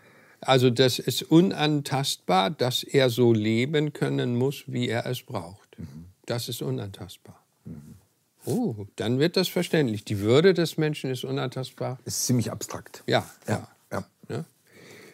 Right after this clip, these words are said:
Speaker 1: Weiß keiner so richtig. Dann kommen die Menschen immer mit Rechten und Pflichten und sagen, ja, wer Rechte haben will, der muss auch Pflichten befolgen. Hm?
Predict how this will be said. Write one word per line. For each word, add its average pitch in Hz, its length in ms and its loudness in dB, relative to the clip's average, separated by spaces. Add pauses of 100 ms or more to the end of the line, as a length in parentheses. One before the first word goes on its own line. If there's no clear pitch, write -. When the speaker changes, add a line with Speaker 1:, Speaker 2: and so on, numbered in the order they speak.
(160)
Speaker 1:
Weiß 117 280 2
keiner 113 320 -4
so 101 100 -2
richtig. 92 560 -10 (640)
Dann 165 240 4
kommen 165 320 4
die 160 80 4
Menschen 156 400 2
immer 147 240 -2
mit 135 240 0
Rechten 139 460 -2
und 117 180 -2
Pflichten - 600 -4
und 131 160 -6
sagen, 120 420 -4
ja, 117 340 -6 (1080)
wer 117 240 4
Rechte 143 420 2
haben 151 320 2
will, 135 140 6
der 123 100 4
muss 127 240 0
auch 117 160 -4
Pflichten 90 840 -4 (260)
befolgen. 92 540 -12 (340)
Hm? 107 300 -6